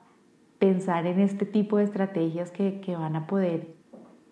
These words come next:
hacer cuando algo se salga de, de, de lo que ustedes consideran normal o cotidiano.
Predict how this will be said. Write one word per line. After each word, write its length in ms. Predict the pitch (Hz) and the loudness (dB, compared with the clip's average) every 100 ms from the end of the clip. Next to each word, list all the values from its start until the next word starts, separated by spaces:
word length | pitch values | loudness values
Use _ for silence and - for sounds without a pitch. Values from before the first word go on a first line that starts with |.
| _ | _
hacer 640 | - 190 - 214 190 185 185 | -4 -4 0 2 4 2 -2
cuando 420 | 190 180 170 165 | -2 -2 -2 0
algo 300 | 160 160 175 | 0 0 -2
se 160 | 170 185 | -2 -2
salga 480 | - 160 160 165 175 | 0 -2 0 -2 0
de, 320 | 180 180 185 | 0 -2 -6
de, 200 | 175 165 | -6 -4
de 200 | 160 160 | -4 -4
lo 140 | 165 165 | -4 -4
que 80 | - | -8
ustedes 360 | - 160 160 | -4 -2 -2
consideran 600 | 190 180 180 165 160 160 | 0 0 -2 -4 -4 -2
normal 440 | 180 175 165 160 160 | -2 -2 -2 -2 -2
o 60 | |
cotidiano. 800 | 160 185 175 160 165 160 151 | -4 -2 -2 0 0 -2 -4